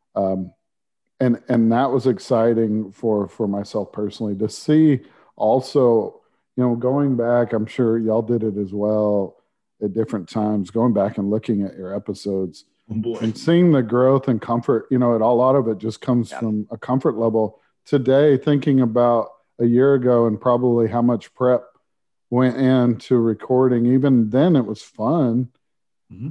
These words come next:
Speaker 1: But now knowing we got on with really no script in mind
Speaker 2: <laughs>
Speaker 1: and really the pregame, the pre-store, you know, the pre-show was, was just that, you know, hanging out and getting comfortable and getting ready.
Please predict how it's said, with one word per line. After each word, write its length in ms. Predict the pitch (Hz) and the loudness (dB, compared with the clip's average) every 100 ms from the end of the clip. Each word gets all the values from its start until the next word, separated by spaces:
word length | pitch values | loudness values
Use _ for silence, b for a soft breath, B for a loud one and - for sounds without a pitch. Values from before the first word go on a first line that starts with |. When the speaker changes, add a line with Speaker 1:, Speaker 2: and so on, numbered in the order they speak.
| - | -4
Speaker 1:
But 340 | 123 120 - | 0 0 0
now 800 | 123 123 123 143 143 131 127 123 - | 0 2 2 2 2 2 2 0 0
knowing 440 | 127 131 131 127 | 0 2 4 2
we 100 | 123 | 2
got 220 | 127 123 | 2 2
on 240 | 123 123 117 | 2 2 0
with 180 | 113 - | -2 -2
really 300 | 120 120 117 | 0 2 2
no 200 | 110 113 | 2 0
script 400 | 110 - 120 - | -2 -2 -2 -2
in 140 | 110 104 | -2 -2
mind 480 | 110 113 110 104 101 _ _ | -2 -2 -2 -4 -8 _ _
Speaker 2:
<laughs> 500 | 170 - 180 _ _ | -14 -14 -16 _ _
Speaker 1:
and 420 | 123 120 117 113 117 | -2 2 2 2 2
really 300 | 135 139 127 | 2 4 2
the 120 | 120 | 0
pregame, 600 | - 135 123 123 123 117 | 0 2 2 2 2 2
the 80 | 113 | 0
pre-store, 760 | 113 131 120 - 120 120 117 113 | 0 0 0 0 2 2 2 0
you 140 | 135 | 0
know, 240 | 117 110 b b b b 214 | 0 -2 b b b b -6
the 80 | |
pre-show 560 | 117 147 147 - 135 120 | -2 2 2 2 2 4
was, 420 | 117 117 110 - _ _ _ _ - | 4 2 0 -6 _ _ _ _ -4
was 140 | 113 | -4
just 360 | - 123 120 - | 0 0 0 -2
that, 300 | 104 123 - | -2 -2 -4
you 100 | 107 | -8
know, 140 | 101 107 | -6 -4
hanging 320 | 110 117 113 | -2 0 0
out 300 | 110 113 107 - | 0 -2 -4 -8
and 200 | 104 107 | -4 -2
getting 200 | 104 101 | -4 -6
comfortable 440 | 110 101 117 101 | -8 -8 -8 -8
and 100 | 101 | -8
getting 240 | 98 104 101 | -8 -10 -6
ready. 320 | 107 110 | -4 -2